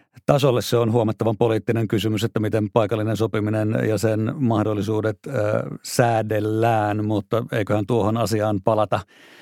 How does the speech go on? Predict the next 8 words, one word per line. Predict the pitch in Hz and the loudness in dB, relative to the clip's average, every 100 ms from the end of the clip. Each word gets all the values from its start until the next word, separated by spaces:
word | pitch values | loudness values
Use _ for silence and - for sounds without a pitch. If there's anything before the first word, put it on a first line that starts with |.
| - - _ _ | -20 -20 _ _
tässä | - 110 127 | 0 0 0
tulevallakin | 123 113 110 107 98 107 110 - _ 160 | 2 2 2 0 0 0 0 -4 _ 0
vaalikaudella. | 123 117 110 107 110 107 110 117 143 - 110 110 113 | 2 2 0 0 0 0 0 -2 -2 -2 -2 0 -2
Se | 131 123 | 0 2
osaamisen | 123 127 135 113 117 110 | 2 4 2 2 -2 0
kehittäminen, | 120 117 - 107 107 110 110 117 | 0 0 0 -2 0 0 0 -2
kun | 120 110 | -2 0
meidän, | 113 110 113 120 | 0 2 0 0